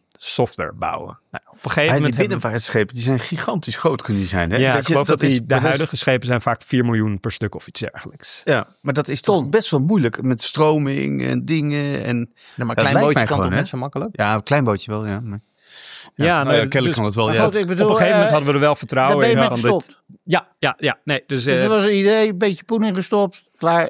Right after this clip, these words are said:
Speaker 3: stop.
Speaker 4: Beetje
Speaker 1: Nou,
Speaker 4: ontwikkeld.
Speaker 1: we hebben er niet eens, eh, eh, misschien dat, want misschien dat Stef er een klein beetje geld in heeft. Maar we, we,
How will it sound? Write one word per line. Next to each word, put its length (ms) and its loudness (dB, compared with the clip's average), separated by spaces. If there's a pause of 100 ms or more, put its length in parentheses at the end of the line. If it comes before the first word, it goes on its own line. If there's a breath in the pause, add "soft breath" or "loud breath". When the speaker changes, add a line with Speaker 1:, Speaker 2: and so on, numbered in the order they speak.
Speaker 3:
stop. 380 -6
Speaker 4:
Beetje 240 4
Speaker 1:
Nou, 100 6
Speaker 4:
ontwikkeld. 320 4
Speaker 1:
we 60 4
hebben 200 4
er 80 2
niet 120 2
eens, 380 0
eh, 360 6
eh, 720 -6
misschien 340 -2
dat, 220 -4
want 300 -4
misschien 240 -2
dat 100 0
Stef 280 0
er 80 0
een 80 0
klein 200 -2
beetje 260 -4
geld 300 -8
in 100 -8
heeft. 220 -8
Maar 220 -2
we, 160 -2
we, 120 -4